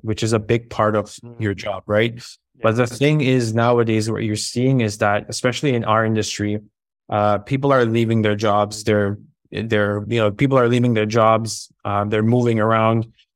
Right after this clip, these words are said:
Speaker 1: their contact information is changing. So there's really a need for us to have some kind of data enrichment process or tool in place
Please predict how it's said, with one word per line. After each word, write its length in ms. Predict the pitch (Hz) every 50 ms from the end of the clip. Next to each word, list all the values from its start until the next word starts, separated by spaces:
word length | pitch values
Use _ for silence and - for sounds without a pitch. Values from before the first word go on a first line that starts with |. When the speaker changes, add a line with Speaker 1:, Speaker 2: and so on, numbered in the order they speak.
| _ _ _ _
Speaker 1:
their 100 | 120 117
contact 420 | 110 - 120 117 113 120 117 107 117
information 460 | 113 113 - 110 110 107 - - 113
is 120 | 107 101 -
changing. 580 | - 160 170 160 139 139 139 139 143 147 147 _ _ _ _ _ _
So 640 | - - - 127 120 120 123 120 120 120 120 - _ _ _
there's 320 | 120 123 127 135 131 120
really 260 | 120 127 139 147 156 156
a 80 | 139
need 320 | 127 120 120 120 123 120 120
for 220 | - 120 107 -
us 200 | 107 107 - -
to 100 | - 113
have 320 | 101 - 107 107 107 107 -
some 260 | - - 127 151 170
kind 220 | - - 160 170
of 220 | 165 156 139 123 -
data 320 | - 113 113 113 113 113
enrichment 580 | 110 110 107 104 113 107 - - - 107 107 104
process 500 | - - 101 101 95 - 107 107 101 -
or 120 | 104 104 98
tool 240 | - - 110 107
in 120 | 107 107 104
place 400 | - 95 98 113 147 - -